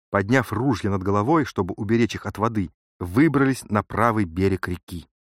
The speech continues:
Но, поняв, что здесь они являются слишком хорошей мишенью для стрелков, находившихся в засаде, они со всех ног бросились бежать в направлении мыса Находки,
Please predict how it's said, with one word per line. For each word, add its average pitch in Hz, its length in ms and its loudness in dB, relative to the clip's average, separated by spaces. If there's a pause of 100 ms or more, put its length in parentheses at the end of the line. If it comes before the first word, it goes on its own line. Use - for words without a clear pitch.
(160)
Но, 123 260 4
поняв, 123 400 2
что - 200 -4
здесь 110 300 0
они 113 180 4
являются 110 440 2
слишком 113 460 -2
хорошей 110 420 0
мишенью 110 520 0
для 92 100 -2
стрелков, 107 540 -2 (260)
находившихся 107 680 -2
в - 20 -10
засаде, 104 520 0 (260)
они 131 300 0
со 127 180 0
всех - 320 -4
ног 139 180 0
бросились 110 460 0
бежать 104 380 0 (260)
в 85 100 -8
направлении 120 680 2
мыса 120 340 2
Находки, 120 680 0